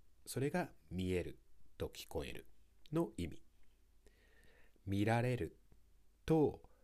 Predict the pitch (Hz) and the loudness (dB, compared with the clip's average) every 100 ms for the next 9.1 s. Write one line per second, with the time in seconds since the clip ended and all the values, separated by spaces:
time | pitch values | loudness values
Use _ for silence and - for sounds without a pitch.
0 | - - - - - 73 - - - - | -20 -16 -12 -10 -6 -4 -4 -8 -18 -20
1 | - - - 78 69 - 82 104 98 98 | -20 -20 -14 -10 -10 -6 -2 -2 0 0
2 | 98 - - - - - - - - - | 0 -4 -20 -20 -20 -18 -14 -6 -4 -2
3 | 117 - - _ - - - - - - | -4 -10 -20 _ -20 -20 -20 -20 -20 -20
4 | - - - - - - - - - - | -20 -20 -20 -20 -20 -20 -20 -20 -20 -20
5 | - 117 120 120 104 101 - - - - | -6 -4 -2 0 0 0 -4 -14 -20 -20
6 | - - 107 120 107 - 78 76 - 78 | -4 0 4 4 4 0 -6 -6 -6 -8
7 | - - - - - - - - - - | -10 -16 -20 -20 -20 -20 -20 -20 -20 -20
8 | - 80 - 95 85 - - - - - | -14 -12 -4 -2 -2 -8 -12 -14 -12 -10
9 | 76 | -10